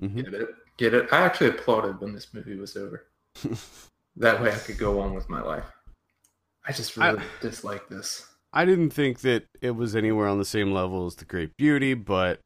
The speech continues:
Speaker 1: I, I still, eh, it was okay.
Speaker 2: All right, let's rate this sucker.
Speaker 1: Okay, I'm gonna give it a, uh, I'm sitting somewhere between, like, a five and a half and a six on this one.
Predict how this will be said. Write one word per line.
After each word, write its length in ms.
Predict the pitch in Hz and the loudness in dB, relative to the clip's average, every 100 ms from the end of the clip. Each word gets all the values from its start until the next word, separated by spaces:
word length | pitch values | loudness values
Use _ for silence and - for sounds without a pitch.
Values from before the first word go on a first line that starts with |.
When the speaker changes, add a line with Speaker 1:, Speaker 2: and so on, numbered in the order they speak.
| - | -4
Speaker 1:
I, 560 | 101 95 95 92 90 - | -2 0 -2 -2 -6 -6
I 100 | 175 | -6
still, 560 | 156 - 123 92 90 82 _ _ _ - | -6 -2 0 0 -2 -6 _ _ _ -12
eh, 40 | 359 320 311 302 | -10 -8 -10 -12
it 140 | 294 254 | -12 -6
was 120 | 156 | -4
okay. 240 | 113 - - _ _ _ _ _ _ 139 | -4 -6 -14 _ _ _ _ _ _ -6
Speaker 2:
All 80 | |
right, 180 | 101 101 | -4 0
let's 200 | 139 143 | 0 2
rate 160 | 120 107 | -2 -2
this 160 | 104 | -6
sucker. 400 | - 110 101 110 - - | -4 -4 -8 -16 -14 -8
Speaker 1:
Okay, 260 | 135 90 - - | -2 -2 -2 -2
I'm 120 | 131 | 2
gonna 140 | 185 175 | 4 4
give 180 | 151 | 4
it 100 | 131 | 4
a, 680 | 120 113 110 107 104 104 104 _ _ _ - _ _ - | 4 4 4 4 4 2 -2 _ _ _ -20 _ _ -6
uh, 580 | 110 113 110 113 113 107 - | -2 0 2 2 2 0 -2
I'm 100 | 156 | -4
sitting 260 | - 196 156 | -4 -2 -2
somewhere 340 | 160 143 131 | 2 2 2
between, 320 | 117 117 120 | -2 -2 0
like, 160 | 110 98 | 0 -2
a 60 | |
five 280 | - 90 90 | -4 0 2
and 100 | 98 | 2
a 40 | 95 | 0
half 240 | 95 90 | -2 -2
and 100 | 90 | -4
a 40 | |
six 380 | 82 - 82 - | -6 -6 -8 -6
on 100 | 82 | -6
this 240 | 85 82 90 | -4 -6 -6
one. 300 | 87 87 | -6 -6